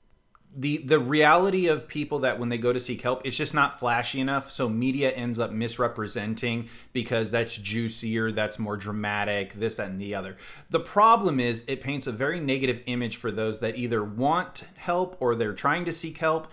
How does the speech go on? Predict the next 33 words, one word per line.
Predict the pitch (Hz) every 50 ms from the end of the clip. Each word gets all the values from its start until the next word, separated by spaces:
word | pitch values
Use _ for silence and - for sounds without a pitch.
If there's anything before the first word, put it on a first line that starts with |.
| - - - - - - -
and | - 131 127 123 123 123 120 113
that | 123 123 127 127
negative | 131 131 135 143 165 180 175 185 175 143
viewpoint, | 110 101 113 113 135 143 143 - - 139 131 113
that | 113 117 104
negative | 117 127 139 143 139 120 -
stigma | - - - 120 117 120 120 117 113
prevents | 110 - - 110 101 143 170 165 -
them | - 156 147
from | 131 135 123 113
getting | 101 120 120 120 117 107
help, | 98 104 107 107 110 107 - - - - - - - - -
and | 131 123 120 120 123 120
this | 165 202 190 -
results | 175 143 131 151 139 131 -
in | 135
them | 120 117
struggling | 113 - - 117 110 113 107 110 113 110 110
for | 101 - 110
far | - - - 160 160 156 151
longer | 131 120 120 120 117 110 110 107
than | 101 110 104
they | 104 107 107
need | 107 117 131 135 131 127 -
to. | - 107 104 98 98 - - - - - -
And | - 147 156 156 147
in | 147 147
some | - 208 220 226
cases, | - 214 196 185 185 147 127 123 -
it | 143 139 - 117 104
demonizes | 113 127 165 190 214 190 143 127 120 113 117 113 107 110 107 107 104
the | 101 107
people, | - - 135 135 - 131 127 123 120 123 123 -